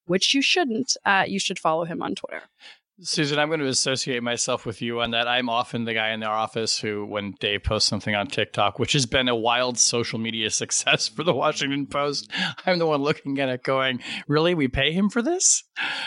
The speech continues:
Speaker 2: Uh, it's, uh, but I think he's doing it.
Speaker 1: <laughs> I don't get
Speaker 2: I'm
Speaker 1: it.
Speaker 2: like, "How, seriously? He gets health insurance?" Yeah, it's, uh, but hats off to Dave. He is making the, he is making <laughs> the best of, uh, uh, of a bad situation and, uh,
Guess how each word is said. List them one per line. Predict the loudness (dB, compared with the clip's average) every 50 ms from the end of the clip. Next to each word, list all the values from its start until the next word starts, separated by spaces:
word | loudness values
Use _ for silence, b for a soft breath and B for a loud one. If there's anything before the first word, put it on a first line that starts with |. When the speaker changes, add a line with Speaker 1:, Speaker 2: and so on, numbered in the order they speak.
| B B B -4 0
Speaker 2:
Uh, | 2 4 4 4 2 2 0 0
it's, | 0 0 0 0 0 0 0
uh, | 2 2 2 2 0 0
but | 0 -2 0 0
I | 0 -2
think | -2 -2 -4
he's | -2 -4 -6 -4
doing | 0 4 4 6 6 6
it. | 4 4
Speaker 1:
<laughs> |
I | 4 4 4 6
don't | 6 6 4 4 4
get | 4 4 4 4 4 4 4
Speaker 2:
I'm | 4 6
Speaker 1:
it. | 6
Speaker 2:
like, | 4 4 4 4
"How, | 2 2 0 0 0 -2 -2 0
seriously? | 0 2 2 2 4 2 2 0 0 0 0 0 2
He | 0 0
gets | 0 0 -2 0 0
health | 2 2 2 2 0
insurance?" | -2 -2 -2 -2 -2 -2 -4 -6 -4 -2 -2 -2 -2 -4 _ _ _ _ _ _ _ _ _ _ _ _ _
Yeah, | -12 -6 -2 0 0 0 0
it's, | 0 0 0 2 2 4
uh, | 4 4 4 2
but | 2 2 0 0 0 0
hats | 0 0 2 2 2 2
off | 2 2 0 0
to | 0 0 2
Dave. | 2 4 2 2 2
He | 2 2 2
is | 2 0 0
making | 0 -2 -2 -2 -2 -4 -4
the, | -6 -8 -6
he | -4 -2 0 0
is | 0 0
making | 0 -2 -2 -2 -2 -2 -2 -2
<laughs> | -4
the | -4 -4
best | 0 2 2 2 2 0 -2 -4 -4
of, | -4 -6 -4 -4
uh, | -2 -2 0 0 -2 -4 b b b b -2
uh, | 0 2 4 4 2 0
of | 0 -2 0
a | 0
bad | 0 0 0 0
situation | -2 -4 -4 -4 -4 -4 -2 -2 -2 -2 -4 -4 -4 -4 -4
and, | -4 -6 -4 -4
uh, | -2 -2 0 -2 -2